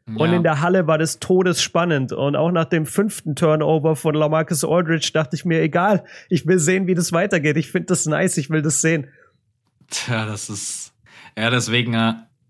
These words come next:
Speaker 2: haben wir beide ja auch gesagt, dass wir, dass wir öfters rüber wollen, dass man einfach ein bisschen rauskommt aus diesem, äh, ich beurteile alles vom, äh,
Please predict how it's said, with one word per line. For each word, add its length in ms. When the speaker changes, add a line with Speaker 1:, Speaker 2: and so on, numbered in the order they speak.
Speaker 2:
haben 340
wir 140
beide 260
ja 140
auch 180
gesagt, 460
dass 220
wir, 480
dass 200
wir 120
öfters 360
rüber 260
wollen, 360
dass 160
man 120
einfach 400
ein 80
bisschen 300
rauskommt 580
aus 180
diesem, 380
äh, 140
ich 200
beurteile 800
alles 420
vom, 400
äh, 300